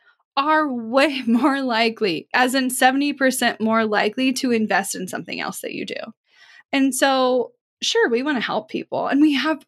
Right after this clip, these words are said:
plenty of free information. There's over five hundred blog posts. You're listening to one of the eight hundred and something episode on this show.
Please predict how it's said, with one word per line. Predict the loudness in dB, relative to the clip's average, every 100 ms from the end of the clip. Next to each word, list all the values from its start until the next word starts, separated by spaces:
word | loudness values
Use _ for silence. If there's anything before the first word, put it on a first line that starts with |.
| _
plenty | -12 -6 -2 2 2 2 2 2
of | 2 0
free | 0 2
information. | 2 2 2 2 0 -4 0
There's | 2 2
over | 0 0 -2
five | 0 0 0 0
hundred | -2 0
blog | 2 2 0
posts. | -6 -4 -8 -12 -20 -6
You're | -2 2
listening | 2 2 2 2 0 -2
to | 2 4
one | 4 2
of | 2
the | 0 -2 0
eight | 0 0
hundred | 0 2 2
and | 2 4
something | 2 2 0 -2 2
episode | 2 2 0 0 0 0
on | 0 0 0
this | 0 0
show. | -2 -4 0 2 2 0 -4 -6